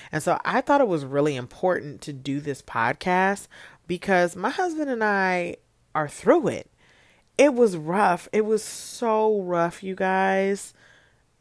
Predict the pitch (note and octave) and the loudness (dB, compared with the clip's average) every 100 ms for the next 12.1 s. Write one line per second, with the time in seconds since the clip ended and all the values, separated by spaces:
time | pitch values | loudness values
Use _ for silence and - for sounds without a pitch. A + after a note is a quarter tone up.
0 | _ _ _ - G#3+ G#3+ G#3 - G3 - | _ _ _ -4 -4 -4 -6 -4 -6 -6
1 | G#3 G#3+ G#3+ G3 F#3 D#3+ - E3 D#3+ E3+ | -6 -2 -2 -2 -4 -8 -10 -6 -4 -6
2 | G3 F3+ F#3+ F#3+ F#3+ F#3+ F#3 _ _ _ | -8 -6 -4 -2 -2 -4 -6 _ _ _
3 | _ - - E3+ F3 F3+ F3+ F3+ F3 F3 | _ -18 -4 -2 0 -2 -2 -4 -6 -8
4 | - - _ - - D#3+ - - E3+ D#3+ | -14 -20 _ -12 -6 -6 -6 0 2 2
5 | D3+ C#3 C3+ C3 B2+ C#3 B2+ B2+ - - | -2 -8 -8 -8 -10 -12 -10 -10 -10 -14
6 | - D3 - _ - _ - - D3+ D3+ | -14 -18 -20 _ -20 _ -12 -4 -2 0
7 | D3 D3 F3 F#3 F3+ F3 F3 D#3+ E3 D#3+ | -2 -6 -8 -8 -8 -8 -8 -10 -2 -2
8 | F3 E3+ D#3+ D3+ D3+ D#3+ D3 - D3 - | -2 -6 -2 -2 -2 -6 -10 -8 -10 -10
9 | - - - F#3+ F#3 F3+ E3+ E3 - _ | -12 -12 -14 -18 -12 -8 -8 -10 -20 _
10 | _ A3+ B3 B3 B3 C4+ C4+ A#3+ F3 F#3+ | _ -4 -2 0 0 -2 -4 -2 0 -2
11 | - A3 G#3 - F3+ G#3 D#4 C3+ G#2 F2+ | -2 -4 -6 -4 -4 -2 -2 -4 -4 -8
12 | C3+ | -14